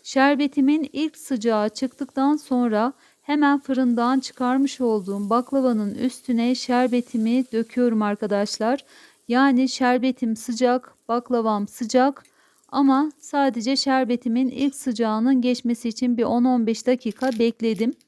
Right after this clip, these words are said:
Şimdi şerbeti hemen baklavamı dilimlere kesiyorum arkadaşlar. Ben iki saat kadar balkonda beklettim. Baklavam yeteri kadar soğudu, şerbetini emdi.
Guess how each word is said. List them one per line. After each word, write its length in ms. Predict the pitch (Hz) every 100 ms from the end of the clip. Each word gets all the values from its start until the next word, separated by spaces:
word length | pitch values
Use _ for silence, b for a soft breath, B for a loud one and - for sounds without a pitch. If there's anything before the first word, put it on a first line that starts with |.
| B B B B _
Şimdi 560 | - 302 302 285 330 330
şerbeti 680 | - - 294 294 247 240 233
hemen 420 | 277 254 254 240
baklavamı 720 | 247 277 285 269 240 226 254 226
dilimlere 600 | 254 269 247 233 240 254
kesiyorum 560 | - 240 - 262 233
arkadaşlar. 880 | 220 220 220 214 214 - 240 254 214
Ben 240 | 247 247 220 B B -
iki 220 | 247 311
saat 380 | - 262 240 -
kadar 500 | 247 220 233 285 - -
balkonda 600 | 240 254 254 240 254 233
beklettim. 600 | 240 - 247 240 247 233
Baklavam 540 | 233 - 240 226 226
yeteri 340 | 233 240 247
kadar 380 | 233 233 214 202
soğudu, 540 | 208 - 247 240 202 220
şerbetini 680 | - 233 226 226 - 208
emdi. 600 | 180 208 254 247 220 240